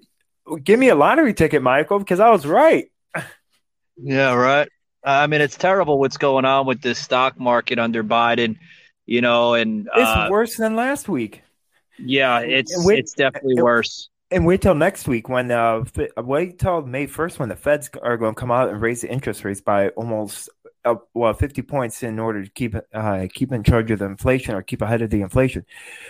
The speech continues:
Speaker 1: But, you know, a lot of people don't really understand, you know, <clears throat> we have,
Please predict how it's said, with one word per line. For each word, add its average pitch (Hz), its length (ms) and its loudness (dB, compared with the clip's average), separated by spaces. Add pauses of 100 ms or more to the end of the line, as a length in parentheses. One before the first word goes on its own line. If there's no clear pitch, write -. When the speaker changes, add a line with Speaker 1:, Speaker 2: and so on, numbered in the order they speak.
(140)
Speaker 1:
But, 185 120 6
you 220 60 4
know, 262 140 8
a - 40 6
lot 208 140 6
of 294 80 0
people 269 220 2
don't 185 160 4
really 180 180 2
understand, 131 720 -2 (340)
you 135 100 -4
know, 139 220 2
<clears throat> 170 420 -2
we 170 200 -2
have, 160 480 2